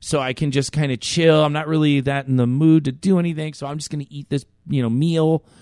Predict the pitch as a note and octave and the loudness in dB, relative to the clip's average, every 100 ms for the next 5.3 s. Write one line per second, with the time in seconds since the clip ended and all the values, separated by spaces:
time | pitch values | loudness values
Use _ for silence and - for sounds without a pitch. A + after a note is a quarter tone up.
0 | _ _ A#2+ B2+ C3+ - A3+ D#3 C#3+ D3 | _ _ -2 -2 -2 -8 -4 -4 -2 0
1 | D3+ D3 C#3+ C3 C3 C#3+ C3+ B2 C3+ C3+ | 2 2 2 0 -2 -2 -2 -2 -2 -2
2 | C#3 C3+ C3 - B2 D3 C#3+ C#3 C#3 C#3 | -2 -4 -6 -10 -8 -4 -4 -2 0 0
3 | C3+ A2+ A#2 - C3 C3 C3 C3 A#2+ C#3 | 0 -4 -8 -12 -10 -8 -4 -2 0 0
4 | D3 C#3+ C3 B2 A#2+ A2 A#2 D3 C3+ - | -2 -4 -6 -8 -8 -8 -2 0 0 -2
5 | C#3 C3+ C3+ | 0 0 0